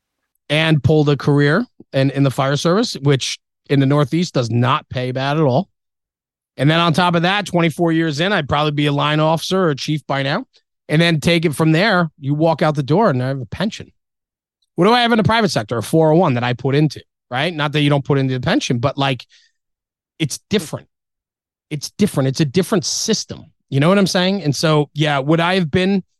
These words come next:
did I sacrifice for the family business? Yeah, I didn't, I didn't think I did, but I know I have. Um, I know that it's, uh, it's been challenging for my family. It's been challenging for my wife.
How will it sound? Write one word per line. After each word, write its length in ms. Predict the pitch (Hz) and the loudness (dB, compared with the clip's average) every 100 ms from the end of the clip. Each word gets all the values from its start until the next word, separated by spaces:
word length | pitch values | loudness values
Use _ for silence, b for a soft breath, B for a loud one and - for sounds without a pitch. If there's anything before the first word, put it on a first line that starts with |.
| _ _ | _ _
did 100 | - | -4
I 140 | 170 226 | -2 -2
sacrifice 680 | - 170 160 233 185 233 - | -4 -4 -4 -4 0 0 0
for 100 | 233 | -4
the 100 | 208 | -2
family 260 | 233 226 | 0 0
business? 480 | 208 233 226 247 - | 0 0 0 -4 -4
Yeah, 300 | 107 104 104 | -8 -8 -6
I 140 | 139 190 | 0 2
didn't, 260 | 226 170 _ _ | 2 2 _ _
I 60 | 151 | 0
didn't 140 | 190 | 0
think 120 | 196 156 | 2 0
I 80 | |
did, 320 | 120 123 123 120 | 0 0 -2 -2
but 100 | 139 | -2
I 80 | |
know 220 | 139 123 123 | 0 0 -2
I 100 | 107 | -6
have. 460 | - 117 151 180 _ _ _ _ _ | -10 -8 -8 -8 _ _ _ _ _
Um, 400 | 117 110 110 110 - | -6 -4 -4 -6 -6
I 140 | 131 | 0
know 260 | 139 143 147 | 2 4 2
that 220 | 143 139 | 0 -2
it's, 360 | 131 123 - - | -4 -6 -10 -8
uh, 380 | 135 127 120 117 110 - _ _ - | -4 -2 -2 -4 -8 -14 _ _ -8
it's 160 | 135 - | -8 -2
been 260 | 127 120 | -2 -2
challenging 560 | 110 127 127 120 127 120 | -4 -4 -2 -2 -2 -4
for 260 | - 123 | -6 -6
my 220 | 117 113 101 | -4 -6 -8
family. 480 | 120 113 180 254 | -6 -4 -2 -4
It's 140 | 190 - | -6 -10
been 140 | 117 | -12
challenging 420 | 104 101 104 107 | -12 -14 -14 -12
for 140 | 101 113 | -12 -8
my 140 | 104 | -8
wife. 400 | 98 120 240 - | -6 -6 -6 -8